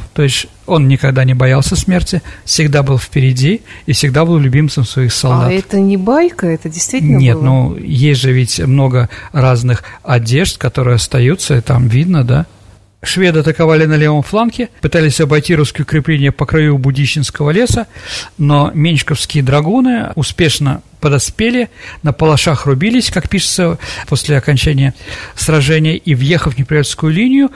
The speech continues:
Speaker 1: взяли четырнадцать штандартов и знамен. Когда русские драконы стали обходить фланг королевской армии, Петр дал сигнал к общей атаке. Шведы не выдержали, Саша, штыкового боя и обратились в бегство.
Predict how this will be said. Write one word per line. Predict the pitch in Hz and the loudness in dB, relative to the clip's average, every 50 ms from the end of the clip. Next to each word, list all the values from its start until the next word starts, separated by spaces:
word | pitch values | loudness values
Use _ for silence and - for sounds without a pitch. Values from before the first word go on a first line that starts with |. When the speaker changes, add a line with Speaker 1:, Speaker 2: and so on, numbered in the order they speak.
| - - - - | -8 -20 -12 -6
Speaker 1:
взяли | 156 123 117 156 160 147 143 | -4 -2 0 2 2 2 0
четырнадцать | 120 - - - 165 151 143 123 - | 0 -2 -2 -2 0 0 0 0 -2
штандартов | - - 147 139 135 127 170 196 240 - - 254 - - - | -2 -2 -2 -2 0 0 0 0 0 0 -2 -4 -4 -6 -6
и | - 220 240 | -4 -2 0
знамен. | 185 147 123 113 117 123 131 120 - - - _ - - - - | 2 2 2 4 2 2 0 -4 -8 -14 -20 _ -20 -20 -18 -8
Когда | - 160 175 202 214 | -2 0 2 2 2
русские | 247 240 - - 233 226 | 2 0 -2 -2 -4 -2
драконы | 196 220 220 - - 254 214 214 - | 0 0 0 0 0 0 2 2 0
стали | - - 214 214 | 0 0 0 0
обходить | 220 - - - 208 202 202 185 | 0 0 0 -2 -2 -2 -2 -4
фланг | - - 202 190 185 165 - | -4 -2 0 0 0 0 0
королевской | - 170 175 170 156 - - - 202 | 0 0 0 0 -2 -2 -2 -2 0
армии, | 233 262 269 247 233 | 0 2 2 0 0
Петр | 180 190 175 - 175 | 0 0 -2 -2 -2
дал | 151 156 160 151 | 0 0 0 0
сигнал | - - 165 156 185 233 262 247 | 0 -2 -2 -2 0 0 0 0
к | - | -2
общей | 180 165 - - - | -4 -2 -2 -2 -2
атаке. | 127 - 151 131 - 147 - - - - - - - - - | 0 0 -2 -2 -2 -4 -6 -8 -12 -20 -20 -20 -20 -16 -12
Шведы | - - - 190 185 175 170 175 | -8 -4 0 2 2 2 2 2
не | 170 180 | 2 2
выдержали, | 180 180 160 160 139 151 156 147 | 2 2 2 2 2 0 0 0
Саша, | 139 - 175 160 - - | 0 0 0 0 0 0
штыкового | - - - - - 160 160 165 180 190 202 | -4 -4 -6 -2 0 2 2 2 2 2 0
боя | 214 285 302 302 294 285 262 | 0 0 0 2 0 0 -2
и | - - 156 | -2 -2 0
обратились | 143 175 208 139 - 240 226 208 160 | 2 2 2 0 0 0 0 0 0
в | 139 | 2
бегство. | 151 160 151 - - - 165 147 | 2 0 0 0 -2 -4 -4 -6